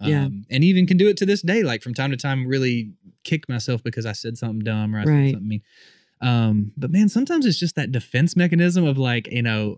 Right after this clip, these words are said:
Speaker 2: I, you know, I, I, I would rather every, all the attention, negative attention be on others than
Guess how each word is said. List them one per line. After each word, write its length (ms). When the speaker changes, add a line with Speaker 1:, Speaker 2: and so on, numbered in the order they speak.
Speaker 2:
I, 100
you 160
know, 140
I, 580
I, 220
I 160
would 160
rather 500
every, 380
all 140
the 140
attention, 800
negative 360
attention 400
be 120
on 120
others 540
than 80